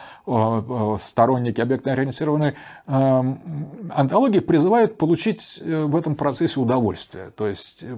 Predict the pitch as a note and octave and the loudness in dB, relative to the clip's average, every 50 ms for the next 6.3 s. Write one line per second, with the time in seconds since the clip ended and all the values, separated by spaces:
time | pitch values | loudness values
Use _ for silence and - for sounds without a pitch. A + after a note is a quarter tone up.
0 | G#2+ A2 - B2+ B2+ A#2 A2+ - - C#3+ C#3 D#3 D3+ D3 E3+ F3+ E3 A#2+ - A#2 | -14 -12 -10 -8 -6 -6 -6 -2 0 0 2 2 2 2 2 2 2 2 2 0
1 | A2 G#2+ - - C3 G#2+ A#2 A2 - - C3 B2+ C#3 C3+ - F#3+ G3 A3+ A3 G#3 | -2 -2 -4 -6 -6 -4 -4 -6 -4 -2 0 0 0 0 0 0 2 2 0 -2
2 | - - - G#2+ G2+ - - G#2+ G#2+ - - - - - - - - _ _ - | -4 -8 -10 -12 -8 -4 -4 -4 -4 -4 -10 -20 -20 -20 -20 -20 -20 _ _ -4
3 | A2+ A2 A2 G#2+ G#2+ G#2+ G#2+ G#2+ G#2+ G#2 G#2 G#2 G#2 G#2 G#2 G2+ G2 G2 G#2+ G#2+ | 0 2 4 4 4 6 6 6 6 4 4 4 4 4 2 2 0 -2 -2 -4
4 | G#2 G2+ G#2 G#2+ A2 G#2+ G2+ G2 F2+ - _ _ - G2+ F#2 A2+ B2 C3 B2+ - | -6 -6 -8 -8 -8 -6 -6 -8 -8 -12 _ _ -6 -2 0 2 2 2 0 0
5 | - D3 D#3 D#3+ D#3+ C#3+ C3 B2+ A#2+ G2+ A2 C3 A2 A2+ C3+ D3 G3 A3 G#3+ G#3+ | 0 2 2 4 2 2 2 0 0 2 2 2 2 2 2 4 4 2 2 0
6 | - - - G2+ E2 D2+ | -6 -10 -10 -10 -12 -14